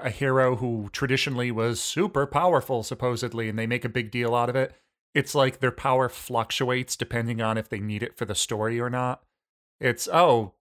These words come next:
Superman can do all this by himself," until we kinda need a reason for the Justice League, and then it's, "Oh, he needs help." Or, "Oh, uh, I don't know." I think I was talking the other day about Jason Statham being the villain,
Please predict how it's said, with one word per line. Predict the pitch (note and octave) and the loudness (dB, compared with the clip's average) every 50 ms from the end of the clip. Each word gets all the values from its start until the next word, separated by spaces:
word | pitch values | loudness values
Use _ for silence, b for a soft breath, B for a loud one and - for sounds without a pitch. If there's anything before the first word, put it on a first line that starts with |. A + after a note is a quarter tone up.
| _ | _
Superman | - - - - F#3 G3+ - E3+ C#3 B2+ B2 A#2+ | -4 -2 2 2 2 2 2 2 2 2 2 2
can | A2 A#2+ A2+ | 0 -2 0
do | A#2+ C#3 D3 | 4 6 6
all | D#3+ E3 | 6 6
this | D#3+ D3+ C#3+ | 6 2 2
by | - D#3 C#3+ C#3 | 2 2 4 4
himself," | C3+ B2 A#2 - - F#3 F3 C3+ G#2+ - - _ - | 4 2 0 0 0 2 2 2 2 0 -4 _ -6
until | B2 A#2+ A#2 - _ _ - - - E3 D#3 D#3 D#3+ D3+ D3 | -4 -4 -4 -8 _ _ -6 -2 2 4 6 6 6 4 2
we | C3+ C#3 C3+ C3 B2 | 2 2 2 0 0
kinda | A2+ - - C#3 C3+ C3+ | -2 0 0 2 2 2
need | C3 C3 C3+ B2+ | 2 2 2 2
a | B2 A#2 | 2 2
reason | A#2 B2 B2+ C3 B2 B2 A#2+ | 2 2 0 0 0 -2 -4
for | G#2+ A2+ A2 | -4 -4 -4
the | A2 G2+ | -4 0
Justice | A2 A#2+ B2 A#2+ - D3 C3 - | 2 2 2 0 -2 -6 -6 -4
League, | D3+ D3 D3 C#3+ C#3 C3+ - - | -2 -2 -2 -2 -2 -4 -4 0
and | C3 A#2+ A#2+ A#2 | 0 2 2 2
then | B2 A#2+ A#2+ | 2 2 4
it's, | B2 A#2 A2+ - C3+ | 2 0 0 2 2
"Oh, | C#3+ E3+ F3 C#3 A#2 | 4 4 4 4 2
he | B2+ B2+ | 0 -2
needs | B2+ C#3 E3 D3 - - | -2 -2 -4 -4 -6 -2
help." | D3+ D#3+ D3 A2+ - - - _ _ _ _ _ _ _ _ _ - | 0 2 2 2 2 -2 -10 _ _ _ _ _ _ _ _ _ -2
Or, | C#3 C3 B2+ B2 A#2+ A2+ A2 G#2+ A2+ - - | 2 4 6 6 6 4 2 0 -2 -4 -4
"Oh, | E2+ E2 - E3+ E3 D#3 D3 C3+ B2+ A#2 G#2+ G#2+ A#2 | -2 0 4 6 6 6 6 4 2 0 -2 0 0
uh, | A2+ A#2 A#2 A#2 A2+ A2 A2 A2 A2 G#2+ G#2+ _ _ - | 2 2 2 2 0 0 -4 -6 -12 -16 -18 _ _ -8
I | - - C#3+ A#2 | -2 0 2 2
don't | A#2+ A2 | 2 0
know." | A2+ A2 | 0 0
I | A2 A2+ | -2 -2
think | - C#3 B2 B2 | -2 0 0 0
I | |
was | A#2+ A#2 - | 0 0 0
talking | C3+ B2 A#2 A#2 | 0 0 0 0
the | A2+ A2+ | -2 -2
other | G#2 A2+ | -2 -2
day | G2+ A2 | -2 -2
about | G#2+ G#2+ G#2+ A2 - D3 | 0 0 0 -2 -2 -4
Jason | A2 - C3+ C3 - - B2+ | -2 -2 -2 -2 -2 -4 -6
Statham | A#2 - - B2 A#2+ A#2+ - B2+ A#2+ A#2+ A2+ | -6 -4 -4 -4 -4 -2 -2 -4 -4 -2 -2
being | A2+ A#2+ A#2+ A#2+ A#2 | -2 -2 -2 -2 -2
the | A#2 G#2 | -4 0
villain, | G#2+ B2 A2+ A2+ A#2+ B2 | 0 0 2 2 0 -2